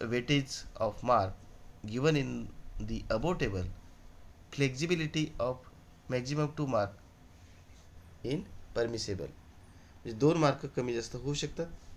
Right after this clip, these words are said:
अशा प्रकारे या ठिकाणी या चॅप्टर वाईज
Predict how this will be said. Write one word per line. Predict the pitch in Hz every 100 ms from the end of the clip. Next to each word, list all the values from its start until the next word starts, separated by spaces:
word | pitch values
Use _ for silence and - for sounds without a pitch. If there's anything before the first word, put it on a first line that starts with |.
| - - - - -
अशा | - 139
प्रकारे | 143 143 143 139 127
या | 131
ठिकाणी | 143 127 127
या | 123 117 120 156 - - - - - - - -
चॅप्टर | 113 - 131
वाईज | 123 120 -